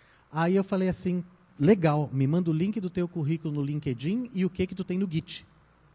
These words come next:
O cara não me respondeu mais, tá? Então, se vai hoje querer algum trabalho, conseguir,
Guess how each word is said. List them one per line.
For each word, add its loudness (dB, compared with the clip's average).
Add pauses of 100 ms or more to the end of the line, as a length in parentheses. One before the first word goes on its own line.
(460)
O -18
cara -8
não -4
me -2
respondeu -2
mais, -6 (400)
tá? -12 (320)
Então, -2
se -4
vai -2 (260)
hoje 0
querer 0
algum -4
trabalho, -4 (260)
conseguir, -4